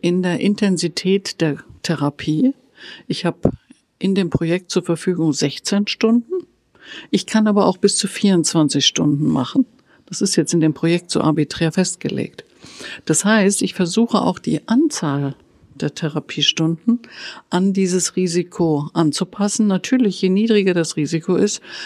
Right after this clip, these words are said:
desto weniger Psychotherapie brauche ich. Dazu muss man sagen, werden die Patienten auch noch ärztlich betreut. Äh, das heißt, sie haben einmal im, äh, Monat eine Visite.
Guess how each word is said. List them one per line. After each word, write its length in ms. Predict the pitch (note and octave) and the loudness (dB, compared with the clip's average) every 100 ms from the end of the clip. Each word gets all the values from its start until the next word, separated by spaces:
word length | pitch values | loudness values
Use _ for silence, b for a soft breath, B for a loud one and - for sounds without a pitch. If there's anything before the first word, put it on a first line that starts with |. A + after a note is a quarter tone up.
| B | B
desto 280 | G#3 - G#3 | -4 0 2
weniger 680 | G#3 G#3 G3+ G3 F#3 F3+ F#3 _ | 2 2 2 0 0 0 -2 _
Psychotherapie 720 | - G3 F3 D3+ C3+ C3+ C3+ | 0 2 2 0 -2 -2 -4
brauche 420 | - A#2+ A#2 - E3 | -4 -2 -4 -4 -10
ich. 200 | - - _ _ _ - B B B | -14 -20 _ _ _ -12 B B B
Dazu 280 | A3+ G#3+ D4 | 0 2 4
muss 200 | D#4 B3 | 6 6
man 160 | A#3 G#3+ | 4 4
sagen, 240 | G#3+ G#3 | 4 4
werden 120 | G3+ | 4
die 60 | F#3+ | 2
Patienten 520 | F#3+ F#3 G#3 G3+ F#3+ | 0 0 2 2 2
auch 180 | - D#3+ | 0 0
noch 180 | D#3+ D3+ | 0 2
ärztlich 480 | D#3 D#3 - D#3 - | 2 0 0 -2 -2
betreut. 720 | D3+ - B2+ C3 F#3 G#3 - B B B B B | -4 -4 -4 0 0 0 -8 B B B B B
Äh, 120 | E3 | -2
das 200 | D#3 D3 | -2 -2
heißt, 220 | E3 D#3 | 0 2
sie 120 | - E3 | 2 2
haben 240 | D#3+ D#3+ | 2 4
einmal 300 | D#3+ E3 D#3+ | 2 2 2
im, 260 | D#3 D#3 D3+ | 2 2 0
äh, 420 | - D3 D3+ D3 | 0 0 2 2
Monat 580 | C#3+ D#3 D#3 D#3 D3 - | 2 2 4 4 2 4
eine 200 | D3 C#3+ | 2 2
Visite. 580 | C#3+ D3 C#3+ G#3 B3+ | 0 0 2 4 4